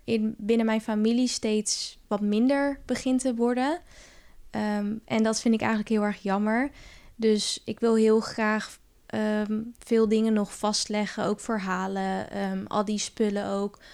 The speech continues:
voordat, voordat de verhalen straks niet meer doorverteld kunnen worden. Dus ik wil het eigenlijk bewaren om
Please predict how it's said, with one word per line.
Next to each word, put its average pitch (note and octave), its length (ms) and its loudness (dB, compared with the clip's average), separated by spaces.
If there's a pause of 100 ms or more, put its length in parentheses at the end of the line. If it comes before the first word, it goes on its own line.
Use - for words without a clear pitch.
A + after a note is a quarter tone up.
(140)
voordat, G#3+ 920 -2 (480)
voordat A3 400 0
de A3 80 -2
verhalen G#3 440 -2
straks A3 240 -6
niet A3 100 -2
meer G#3 180 0
doorverteld G3+ 560 -2
kunnen F#3 240 -4
worden. F3+ 420 -6 (500)
Dus G#3 160 -2
ik A3 80 0
wil G#3+ 120 2
het G#3 120 0
eigenlijk G#3 300 -2 (100)
bewaren G3+ 540 2
om G3+ 340 -2